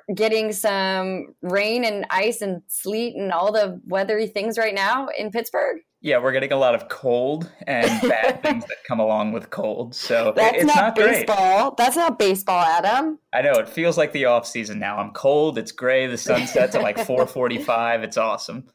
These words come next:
Speaker 1: All right. Okay. Well, we're gonna talk about some baseball things and hope that maybe it sends that bad weather away. Um, Jung Ho Kang, Adam, we talked about him right before you went on vacation,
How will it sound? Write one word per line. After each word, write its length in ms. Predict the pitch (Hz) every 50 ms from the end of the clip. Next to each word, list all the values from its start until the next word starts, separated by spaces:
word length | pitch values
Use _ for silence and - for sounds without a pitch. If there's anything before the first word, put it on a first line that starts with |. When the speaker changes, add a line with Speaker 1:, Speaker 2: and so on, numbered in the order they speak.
| _ _ _ -
Speaker 1:
All 200 | - 165 175 180
right. 260 | 170 160 147 139 -
Okay. 380 | - 233 247 - 269 202 170
Well, 420 | 196 214 247 247 254 269 247 175 196
we're 140 | 247 294 311
gonna 160 | 392 349 -
talk 180 | 277 233 247
about 220 | 277 220 202 185 -
some 100 | 196 175
baseball 380 | 170 165 170 170 - 165 180
things 320 | - - 165 165 165 165 175
and 100 | 170 170
hope 220 | 190 196 190 190
that 160 | - 180 -
maybe 300 | - 175 175 165 165 160
it 120 | 135 - -
sends 300 | - 165 165 170 156 156
that 200 | - 147 - -
bad 200 | 156 156 147 131
weather 260 | 143 147 139 135 135
away. 400 | 143 147 139 143 - 113 - - _ - - - _ _
Um, 440 | - 156 170 165 165 165 165 156 139 - _ _ _ _
Jung 360 | - 175 160 233 240 269 320 330
Ho 200 | 339 302 269 262
Kang, 380 | 208 208 185 160 135 180 277 - - _ _ _ _ _ _ _ - -
Adam, 220 | 190 185 185 185
we 100 | 190 196
talked 320 | 214 202 262 226 233 226 -
about 260 | 214 208 196 185 190
him 360 | 190 190 185 185 180 180 175
right 160 | 170 175 175
before 240 | 180 185 180 - 185
you 160 | 175 165 165
went 140 | 165 165 165
on 160 | 156 156 156
vacation, 680 | 151 151 156 - - 190 180 185 190 196 185 180 180